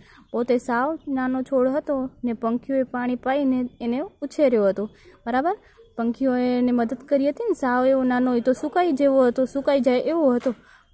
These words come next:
પણ બધા ભેગા મળી અને પોતાની ચાંચમાંથી એણે કર્યો.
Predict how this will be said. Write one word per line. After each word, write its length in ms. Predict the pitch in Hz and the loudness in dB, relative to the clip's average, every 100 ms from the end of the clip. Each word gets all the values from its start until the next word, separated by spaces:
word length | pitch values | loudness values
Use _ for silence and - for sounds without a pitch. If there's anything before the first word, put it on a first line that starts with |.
| _ | _
પણ 160 | 247 240 | -2 0
બધા 540 | 226 220 302 294 302 | 0 0 2 2 2
ભેગા 500 | 233 240 233 240 285 | 0 2 4 4 4
મળી 340 | 285 330 302 285 | 4 2 0 -2
અને 420 | _ - 240 247 | _ -10 -2 -2
પોતાની 360 | 240 247 262 | 0 0 2
ચાંચમાંથી 640 | 233 254 240 254 277 254 262 | 0 0 -2 -2 -2 0 0
એણે 200 | 240 233 | 0 0
કર્યો. 220 | 240 | 0